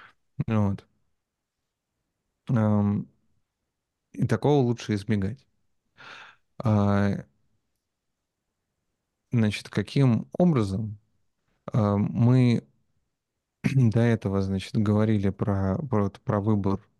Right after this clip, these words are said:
э, показателей для С Л О, эм, и про то, что можно ориентироваться, значит, на,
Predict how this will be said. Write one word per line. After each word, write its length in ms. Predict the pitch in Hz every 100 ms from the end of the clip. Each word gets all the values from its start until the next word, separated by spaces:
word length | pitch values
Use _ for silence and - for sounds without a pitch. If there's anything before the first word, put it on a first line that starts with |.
| -
э, 1160 | - 104 98 98 95 101 101 101 104 107 104 104
показателей 580 | 110 113 110 101 101 101
для 200 | 98 104
С 120 | -
Л 60 | 131 151
О, 120 | 180 _ _ - - _ _ _ _ _ _ _ _ _ _ _ -
эм, 560 | 107 104 104 104 101 - _ _ _ _ _ _ _ _ _ -
и 120 | 117
про 200 | 107 110
то, 140 | 117
что 200 | 113 -
можно 380 | 104 104 101 98
ориентироваться, 800 | 98 101 - 117 117 113 - 131 120
значит, 320 | 107 113 -
на, 460 | 117 104 107 127